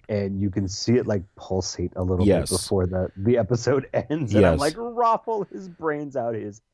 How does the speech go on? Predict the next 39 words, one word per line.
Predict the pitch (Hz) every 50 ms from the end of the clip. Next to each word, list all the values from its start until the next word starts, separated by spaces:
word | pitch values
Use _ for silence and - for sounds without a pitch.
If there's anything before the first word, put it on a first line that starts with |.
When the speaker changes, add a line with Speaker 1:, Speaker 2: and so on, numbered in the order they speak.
| _ _
Speaker 1:
head." | 80 82 82 85 85 82 82 - _ _ _ _ _ -
Speaker 2:
And | 95 95
it | 92 90
looked | 95 104 101 -
like | 95 92 95 87
top | - - 95 92 95 -
ramen. | 92 82 73 64 58 65 - - - _ _ _ _ _ _ _ _ 104
Speaker 1:
Yeah. | 101 101 90 - - - _ _ _ _ _ _ _ _ - _ _ _ _ _ _ _ -
Speaker 2:
<sighs> | - - - - - - - - - - -
So | - - - - 139 135 135 139 135 127 123 - - - _ _ _ _ _ _ _ _ -
I | 127
just | 123 135 131 - 117
love, | 110 120 131 127 127 123 120 110 110 -
and | 117 113 110
I | 113
started | - - 147 143 139 131 -
calling | - 127 117 117 110 104 98
Briggs, | 82 104 101 104 95 87 - - - - -
I | 107 101
just | 95 107 - -
said | - 110 101 90 80
Briggs | 82 95 95 90 80 -
seventy-seven | - 98 90 85 85 78 82 78 - - 85 80 71 76 71 - - - -
is | 82 78 82
what | 82 78
I | 78 76
just | - - - 87 -
started | - 85 78 73 73 73
calling | - 82 76 67 58 65 78
him. | 82 85 - _ _ _ _ _ _ -
Speaker 1:
I | 92 95 90
like | 87 90 85 82 -
that. | - 76 78 82 - _ _ -
Speaker 2:
Which | - 104 - -
sounds | - - 113 104 104 95 95
like | 98 85
a | 98 92
weird, | 85 80 90 90 90 90 87 87 78 78
like, | 82 80 80 78 -